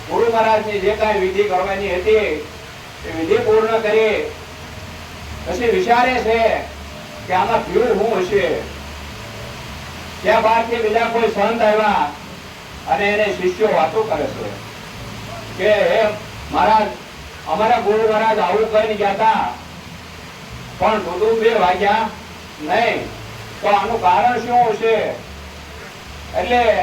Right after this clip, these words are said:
પેલા સંત હતા એને વિચારી અને કીધું કે તમારા ગુરુ મહારાજના દેહ છૂટ્યો ત્યારે ગુરુ મહારાજ હતા ક્યાં, ઉતારતા ક્યાં? શિષ્યોએ કીધું કે આ બોરડીના ઝાડ નીચે ઉતારતા.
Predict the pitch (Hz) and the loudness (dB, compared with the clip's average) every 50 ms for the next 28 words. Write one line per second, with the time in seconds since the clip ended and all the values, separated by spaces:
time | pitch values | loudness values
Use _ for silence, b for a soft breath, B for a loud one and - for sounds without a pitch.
0 | - - - - - - - - - - 175 185 220 233 214 214 220 226 240 247 | -2 -4 -8 -14 -16 -16 -16 -16 -10 -4 0 2 2 2 2 2 2 2 0 2
1 | 247 233 220 - 240 247 247 240 233 226 226 233 240 240 208 208 202 202 247 240 | 2 0 2 4 4 4 4 4 2 2 0 0 0 0 2 0 0 4 4 4
2 | 247 240 233 233 226 226 226 208 - 208 202 208 233 233 226 226 220 220 220 208 | 6 4 2 -2 -4 -4 -4 -4 -4 -4 -2 0 0 0 0 0 0 0 0 0
3 | 196 185 180 175 - - - - - - - - - - - - - - - - | 0 0 -2 -2 -4 -8 -10 -16 -18 -18 -18 -18 -18 -18 -16 -16 -16 -16 -16 -16
4 | - - - - - - 175 185 226 233 247 247 240 233 466 240 247 240 240 240 | -16 -16 -16 -14 -6 -2 0 2 4 4 4 4 4 4 2 2 2 0 2 2
5 | 240 240 240 247 240 233 233 226 220 214 202 190 185 190 226 247 208 196 202 202 | 4 6 6 6 4 4 2 0 0 0 0 0 0 0 0 0 0 0 0 -2
6 | 214 - 233 233 240 220 - - - - - - - - - - - - - - | 0 0 0 0 2 2 2 0 0 -4 -8 -12 -16 -16 -18 -18 -18 -18 -18 -18
7 | - - - - - 185 208 214 226 208 185 202 226 226 220 226 226 240 240 220 | -18 -18 -16 -8 -2 0 2 2 2 2 2 2 2 2 2 4 4 4 4 4
8 | 185 - - 208 208 226 226 233 247 240 208 185 180 - - - - 185 185 180 | 2 0 0 0 0 0 2 2 2 2 2 2 0 -2 -6 -6 -6 -6 -4 -2
9 | 170 - 226 240 247 247 240 226 247 247 247 240 - - - - - - - - | 0 0 2 4 4 4 4 4 0 0 0 0 -2 -2 -4 -8 -12 -16 -18 -18
10 | - - - - - - - - - - - - - - - - - - - - | -18 -18 -18 -18 -18 -18 -18 -16 -16 -16 -16 -16 -16 -16 -16 -16 -16 -16 -16 -16
11 | - - - - - - 185 202 220 - 247 247 240 240 220 220 226 220 233 233 | -16 -16 -16 -12 -6 0 0 0 0 0 0 0 2 2 2 2 2 2 2 0
12 | 226 226 226 220 220 208 196 202 214 220 226 226 233 226 226 214 202 180 185 202 | 2 4 4 4 4 4 4 4 2 4 4 2 2 2 0 0 0 2 2 2
13 | 208 208 208 214 214 208 214 214 196 170 175 - 190 202 202 196 196 180 - - | 2 0 0 -4 -4 -2 -2 -2 0 -2 -2 2 2 2 4 4 2 2 2 2